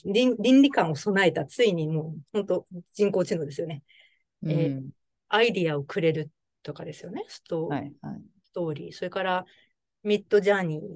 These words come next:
Speaker 1: 私まだミッドジャーニー試せてないんですけど、あの、ステーブルディフュージョン。
Speaker 2: うん、うん。
Speaker 1: な-、いわゆる、えっと、なんていうんだっけ、ジェネラティブ
Speaker 2: エーアイ。
Speaker 1: ですよね。
Speaker 2: うん。
Speaker 1: 私ちょっとそっち系あんまり今まで試してなかったんですけど、ちょっとその、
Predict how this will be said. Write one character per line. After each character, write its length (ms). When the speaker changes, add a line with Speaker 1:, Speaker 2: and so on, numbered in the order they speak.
Speaker 1:
私 300
ま 100
だ 60
ミ 120
ッ 20
ド 60
ジ 60
ャ 40
ー 40
ニ 60
ー 160
試 40
せ 80
て 100
な 80
い 20
ん 60
で 40
す 60
け 100
ど、 80
あ 60
の、 200
ス 180
テ 160
ー 20
ブ 80
ル 80
デ 80
ィ 40
フ 60
ュ 100
ー 40
ジ 100
ョ 40
ン。 100
Speaker 2:
う 60
ん、 140
う 40
ん。 260
Speaker 1:
な-、 80
い 100
わ 120
ゆ 160
る、 300
え 100
っ 160
と、 240
な 120
ん 40
て 80
い 20
う 40
ん 20
だ 40
っ 40
け、 300
ジ 120
ェ 60
ネ 120
ラ 140
テ 140
ィ 60
ブ 320
Speaker 2:
エ 220
ー 40
ア 80
イ。 200
Speaker 1:
で 100
す 80
よ 140
ね。 300
Speaker 2:
う 60
ん。 20
Speaker 1:
私 40
ち 60
ょ 40
っ 20
と 60
そ 80
っ 40
ち 180
系 440
あ 60
ん 80
ま 80
り 120
今 160
ま 80
で 80
試 160
し 60
て 100
な 80
か 80
っ 40
た 100
ん 80
で 60
す 100
け 80
ど、 200
ち 80
ょ 20
っ 20
と 60
そ 120
の、 220